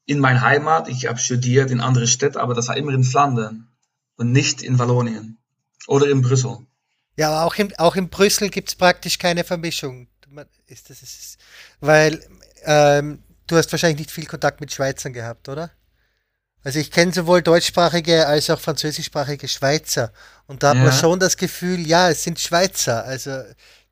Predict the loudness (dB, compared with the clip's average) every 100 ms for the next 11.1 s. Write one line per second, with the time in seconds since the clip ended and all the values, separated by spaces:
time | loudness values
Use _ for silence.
0 | -2 -2 0 -2 2 0 0 -4 0 4
1 | 4 2 -2 _ _ _ _ _ _ _
2 | _ _ _ -8 -8 -8 -8 -4 -2 -2
3 | -6 -12 -20 -10 -6 -6 -6 -4 -2 -2
4 | -6 -2 0 2 2 2 -2 -6 -6 -4
5 | 0 0 -2 -6 -4 -6 -10 -14 -14 -16
6 | -14 -14 -16 -18 -14 -12 -8 -10 -10 -14
7 | -16 -16 -18 -18 -20 _ -20 _ _ _
8 | _ _ _ _ -18 -8 -8 -6 -8 -4
9 | -4 -4 -6 -8 -8 -10 -10 -6 -6 -6
10 | -6 -4 0 2 0 -2 -12 -18 -20 -20